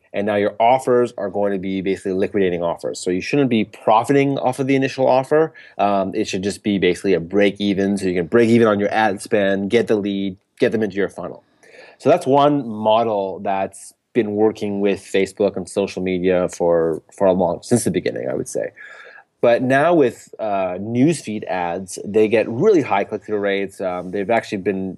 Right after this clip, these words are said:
you know, I think pretty well adopted inside of the Facebook platform. When they first started, everyone hated them and was marking them as spam and that kind of thing. But they're working now. And now you can actually just run ads directly to people who might be interested in your offer. You don't even have to grow a fan base anymore.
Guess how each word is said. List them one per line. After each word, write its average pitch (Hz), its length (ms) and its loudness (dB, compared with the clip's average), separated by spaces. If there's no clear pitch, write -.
you 95 80 -6
know, 76 240 -6
I 101 60 -8
think 101 160 -2
pretty 107 160 4
well 101 180 4
adopted 98 400 0
inside 95 220 -2
of 87 160 -4
the 90 100 -10
Facebook 95 340 -4
platform. 113 640 0
When 110 160 0
they 98 100 2
first 127 400 2
started, 123 560 2
everyone 101 300 -6
hated 117 320 -2
them 117 260 -2
and 95 140 -8
was 85 140 -14
marking 101 300 -4
them 85 100 -8
as - 140 -14
spam 95 440 -2
and 92 80 -10
that 92 160 -8
kind 104 120 -6
of 95 80 -8
thing. 95 240 -6
But 98 220 -2
they're 123 80 4
working 131 380 2
now. 87 300 -4
And 110 140 -2
now 123 180 4
you 165 80 4
can 147 140 0
actually 117 280 -2
just 95 100 -6
run 117 200 2
ads 110 440 -4
directly 104 800 -2
to 127 120 -2
people 113 240 -4
who 110 100 -6
might 101 160 -2
be 90 160 -6
interested 90 340 -8
in 87 80 -8
your 87 160 -4
offer. 104 320 0
You 95 120 -4
don't 117 100 2
even 113 140 2
have 101 240 -6
to 104 100 -2
grow 92 240 0
a 87 60 -2
fan 92 280 -2
base 110 220 2
anymore. 120 400 0